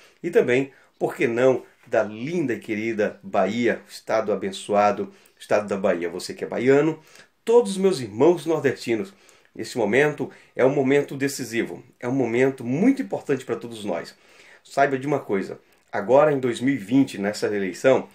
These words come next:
você tem uma oportunidade de eleger alguém que entende a tua causa, que entende a tua raiz, que entende a tua cultura.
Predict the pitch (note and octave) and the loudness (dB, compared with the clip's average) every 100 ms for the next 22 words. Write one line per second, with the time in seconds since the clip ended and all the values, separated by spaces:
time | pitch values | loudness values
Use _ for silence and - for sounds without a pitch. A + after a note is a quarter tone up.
0 | - _ - G#2 C3+ B2+ C3+ C3+ C3+ C3 | -20 _ -16 -8 -6 0 2 4 4 2
1 | - A#2+ G2+ G#2+ A#2 G#2+ G#2 C3 A#2+ G2 | 0 -2 2 2 2 -2 -2 0 0 2
2 | A#2 B2 F#2+ G2 F2+ - _ _ _ _ | 4 4 0 -4 -6 -8 _ _ _ _
3 | D3+ D3+ C#3 - F#3+ A3 D3+ B2 - - | -2 -2 -2 -2 0 2 0 0 -4 -6
4 | - - - _ - A#2 G2 B2+ C3+ B2+ | -12 -18 -20 _ -10 -8 -4 0 0 2
5 | A#2 - A#2+ - F2+ G#2+ B2+ - - - | 0 0 -2 0 -2 -2 -6 -10 -16 -14
6 | A#2+ G2+ - C3 - E3 G3 F3 - D3 | -14 -12 -6 -6 -2 0 0 0 0 -2
7 | C3 A#2+ G2+ - - | -2 -6 -12 -12 -14